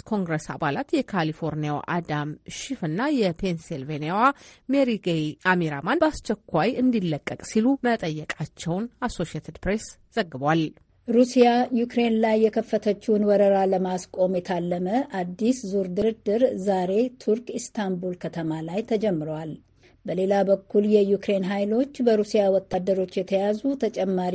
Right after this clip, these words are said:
Speaker 2: ከተሞችን እያስለቀቁ መሆናቸውም ተሰምቷል። ከዩክሬን ኃይሎች በኩል ከባድ ውጊያ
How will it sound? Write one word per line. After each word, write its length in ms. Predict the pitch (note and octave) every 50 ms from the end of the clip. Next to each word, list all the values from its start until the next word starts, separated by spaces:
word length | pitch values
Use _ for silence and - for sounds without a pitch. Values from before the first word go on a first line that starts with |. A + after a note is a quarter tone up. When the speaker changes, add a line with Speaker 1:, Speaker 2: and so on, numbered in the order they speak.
| F#3 F3+
Speaker 2:
ከተሞችን 680 | - F#3+ F3+ F#3+ F3 E3+ E3+ E3+ E3+ E3+ - - A#3 C4+ B3+
እያስለቀቁ 760 | G3+ F#3 F3+ F3 E3+ - - E3+ E3 - - E3+ D#3 D#3+ E3 E3
መሆናቸውም 760 | E3+ D#3+ E3 E3 D#3+ D#3+ D#3 D#3 D3+ - - - F3+ A3 A#3+
ተሰምቷል። 600 | B3 B3+ A#3+ B3 B3 A#3+ A#3 A#3 F#3+ D#3 D3 D3 D3+ - - _ _ _
ከዩክሬን 540 | - B3+ A3+ G#3 G#3+ G#3 - - G#3 G3+ G3+
ኃይሎች 360 | F#3+ F#3 F3 F3 F3 F3 F3 - -
በኩል 400 | G#3+ A3 A3+ - - C#4 C4+ C4 C4+
ከባድ 480 | - A3 G3 F#3+ F#3 - G3 F#3+ F#3 F3
ውጊያ 320 | F3 E3+ F3 - - F3+